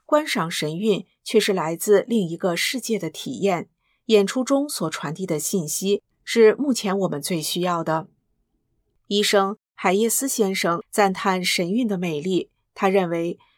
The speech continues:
其中的神性元素与中共迫害信仰的信息刷新了我们每天的观感，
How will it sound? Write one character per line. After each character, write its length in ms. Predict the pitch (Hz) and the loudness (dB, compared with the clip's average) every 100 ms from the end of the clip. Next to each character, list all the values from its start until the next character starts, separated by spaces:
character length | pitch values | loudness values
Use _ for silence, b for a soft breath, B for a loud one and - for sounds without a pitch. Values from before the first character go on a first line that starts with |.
| - | -4
其 180 | - 196 | 2 4
中 160 | 202 | 4
的 240 | 196 180 175 | 4 4 2
神 240 | - 170 | -2 -2
性 240 | - 214 | -2 0
元 240 | 170 156 170 | -2 -4 -6
素 380 | - 214 196 - _ | 2 6 4 2 _
与 220 | - 226 226 | 0 2 2
中 180 | 302 | -2
共 160 | 311 240 | 0 0
迫 180 | - 190 | 0 -4
害 200 | 190 165 | -4 -4
信 240 | - 233 | -2 0
仰 160 | 185 143 | 0 -2
的 80 | 160 | -6
信 260 | - 160 | -4 -4
息 380 | 147 202 208 - _ _ | -4 0 -2 -2 _ _
刷 200 | - 202 | 0 2
新 220 | 202 208 | 2 2
了 80 | 196 | 2
我 120 | 165 160 | 2 0
们 160 | 165 | 0
每 160 | 170 151 | -2 -4
天 200 | - 180 | -4 -4
的 80 | 165 | -2
观 240 | 180 180 | -2 -2
感， 320 | 185 175 165 | -2 -2 -4